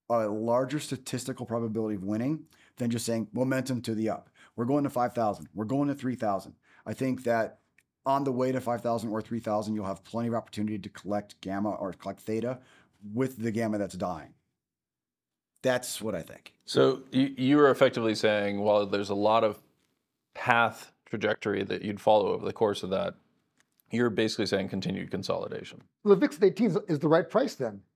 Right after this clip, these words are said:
Speaker 3: kinda, sorta.
Speaker 1: vix eighteen is the right price because if you look at where interest rates are, where cross-asset volatility in general is, specifically within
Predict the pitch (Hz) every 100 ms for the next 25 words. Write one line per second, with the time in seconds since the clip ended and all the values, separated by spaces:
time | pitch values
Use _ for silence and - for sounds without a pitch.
0 | _ _ _ _ _ _ _ _ _ _
1 | _ 160 151 - 139 117 104 _ _ _
2 | _ _ _ _ 165 151 226 220 214 -
3 | 190 190 185 - - 156 147 143 131 156
4 | 156 139 127 139 - - - _ _ _
5 | _ _ - 123 139 127 117 113 120 131
6 | 151 131 117 107 123 151 151 156 151 147
7 | 117 107 - 110 113 104 104 98 87 -
8 | 104 101 90 107 120 127 135 120 - 104
9 | 107 113 - 110 104 95 107 101 98